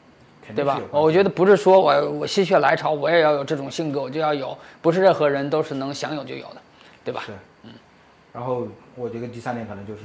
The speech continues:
Speaker 1: 学习能力特别强。
Speaker 2: 嗯。
Speaker 1: 就像我当年第一次融资的时候，
Speaker 2: 嗯。
Speaker 1: 我根本就不知道什么叫 term sheet，反正那之前
Speaker 2: 嗯。
Speaker 1: 就是我就买了一本书，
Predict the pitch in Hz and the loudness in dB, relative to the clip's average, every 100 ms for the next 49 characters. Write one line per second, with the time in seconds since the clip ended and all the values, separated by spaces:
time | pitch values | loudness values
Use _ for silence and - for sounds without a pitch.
0 | 98 - 113 110 117 - 107 - - _ | -16 -16 -14 -12 -14 -14 -18 -20 -20 _
1 | _ _ _ - 110 107 _ _ _ _ | _ _ _ -20 -20 -20 _ _ _ _
2 | _ _ 117 127 98 110 - 113 - 117 | _ _ -12 -10 -12 -12 -10 -12 -12 -20
3 | - 110 101 104 101 104 101 - - 143 | -14 -14 -14 -18 -18 -16 -18 -20 -20 -20
4 | 123 - 139 117 117 123 120 95 95 110 | -20 -16 -16 -16 -14 -12 -12 -14 -16 -18
5 | - 123 117 - 107 _ _ _ _ _ | -14 -16 -14 -16 -16 _ _ _ _ _
6 | _ _ - 113 120 117 113 - 101 104 | _ _ -16 -12 -12 -14 -18 -18 -18 -20
7 | _ - 143 117 _ _ 104 95 95 98 | _ -20 -20 -20 _ _ -20 -16 -14 -12
8 | 104 95 90 107 120 - - | -12 -12 -12 -12 -14 -12 -10